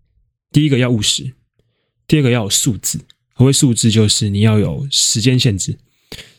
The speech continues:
就是举例说你要有十组，两个小时内，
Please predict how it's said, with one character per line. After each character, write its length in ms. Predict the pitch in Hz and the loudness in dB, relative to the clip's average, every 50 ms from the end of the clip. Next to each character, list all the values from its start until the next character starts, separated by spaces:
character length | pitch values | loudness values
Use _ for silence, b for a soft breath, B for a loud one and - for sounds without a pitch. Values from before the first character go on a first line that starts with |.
| B B | B B
就 140 | - - 123 | 0 2 2
是 120 | - 127 117 | 4 4 2
举 160 | - - 107 | 2 2 4
例 140 | 107 113 107 | 4 4 4
说 300 | - - 107 107 107 101 | 4 4 4 4 2 2
你 120 | 107 107 | 2 4
要 120 | 110 110 | 4 4
有 400 | 113 107 92 92 - - 135 135 - _ _ _ _ _ _ _ _ _ _ _ _ _ _ _ _ _ _ _ _ _ _ - | 4 4 2 0 -2 -4 -6 -8 -10 _ _ _ _ _ _ _ _ _ _ _ _ _ _ _ _ _ _ _ _ _ _ -4
十 200 | - - 127 127 | -2 2 2 2
组， 220 | 127 - 117 90 - _ _ _ _ _ _ _ _ _ _ _ _ _ _ | 2 2 0 -2 -2 _ _ _ _ _ _ _ _ _ _ _ _ _ _
两 120 | - 117 110 | 0 2 4
个 80 | 113 | 4
小 100 | 110 110 | 4 4
时 100 | 101 101 107 | 2 2 2
内， 200 | 120 110 - | 2 0 -2